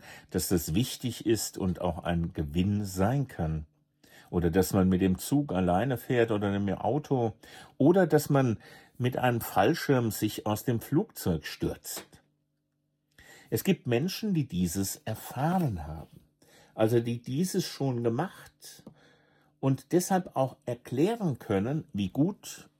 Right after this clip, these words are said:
oder wie schlecht es vielleicht ist. Und je nachdem, ob wir diesen Menschen vertrauen mit ihren guten oder schlechten Erfahrungen,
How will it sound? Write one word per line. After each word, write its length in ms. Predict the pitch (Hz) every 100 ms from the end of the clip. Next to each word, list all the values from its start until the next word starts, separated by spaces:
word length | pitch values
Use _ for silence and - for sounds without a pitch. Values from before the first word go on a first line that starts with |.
| _ -
oder 220 | 85 80
wie 100 | 82
schlecht 400 | - 87 - -
es 280 | - - -
vielleicht 520 | - 117 131 - -
ist. 280 | - - - _ - _ _ _ - - -
Und 160 | 87
je 120 | 87 127
nachdem, 460 | 139 - 131 151
ob 200 | 127 131
wir 120 | 127
diesen 300 | 117 117 113
Menschen 360 | 104 151 - 147
vertrauen 640 | 123 - 95 92 139 185 - - -
mit 140 | 120 120
ihren 200 | 120 110
guten 300 | 139 214 160
oder 220 | 117 107
schlechten 440 | - 98 151 -
Erfahrungen, 760 | 139 - - 95 95 127 151